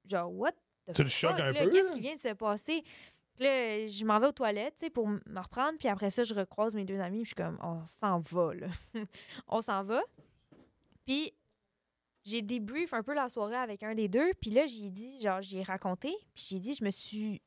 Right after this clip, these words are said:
Speaker 1: sentie comme... Pas agressée, mais...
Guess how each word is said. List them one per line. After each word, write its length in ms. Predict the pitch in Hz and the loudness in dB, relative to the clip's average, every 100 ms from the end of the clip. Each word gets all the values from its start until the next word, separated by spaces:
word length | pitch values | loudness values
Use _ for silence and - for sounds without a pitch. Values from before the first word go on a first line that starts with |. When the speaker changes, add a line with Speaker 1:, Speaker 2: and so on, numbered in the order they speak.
| _ _ | _ _
Speaker 1:
sentie 720 | - 196 190 - - 339 392 - | -4 -2 -2 -4 -2 -2 0 4
comme... 460 | 220 208 196 196 - _ _ _ _ _ _ _ _ - | 4 4 2 -2 -8 _ _ _ _ _ _ _ _ 0
Pas 100 | 453 - | 2 4
agressée, 880 | 247 190 208 220 202 - - 262 381 294 | 2 4 4 6 4 0 -2 0 -2 -6
mais... 560 | 208 208 214 220 220 | -4 0 2 4 2